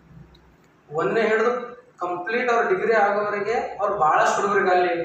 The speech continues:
ರೆಸಿಡೆನ್ಷಿಯಲ್ನೂ ಇದೆ ಅವ್ರಿಗೆ. ಸುಮಾರು ಮೂವತ್ತೈದು ವರ್ಷದಿಂದ ದುಡ್ಕೊಂತ ಬಂದು, ಬಂದು, ಬಂದು, ಬಂದು ಅವರಿಗೆ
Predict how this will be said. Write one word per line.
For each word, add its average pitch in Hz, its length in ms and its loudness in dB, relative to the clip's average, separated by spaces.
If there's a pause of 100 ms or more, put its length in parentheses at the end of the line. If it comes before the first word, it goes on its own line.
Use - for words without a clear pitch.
(300)
ರೆಸಿಡೆನ್ಷಿಯಲ್ನೂ 202 680 -2
ಇದೆ 180 80 2
ಅವ್ರಿಗೆ. - 500 -6
ಸುಮಾರು 208 540 2
ಮೂವತ್ತೈದು 208 520 0
ವರ್ಷದಿಂದ 196 420 -2 (1700)
ದುಡ್ಕೊಂತ 180 360 0
ಬಂದು, 185 500 0
ಬಂದು, 185 300 0
ಬಂದು, 185 280 0
ಬಂದು 185 240 -2
ಅವರಿಗೆ 190 380 -2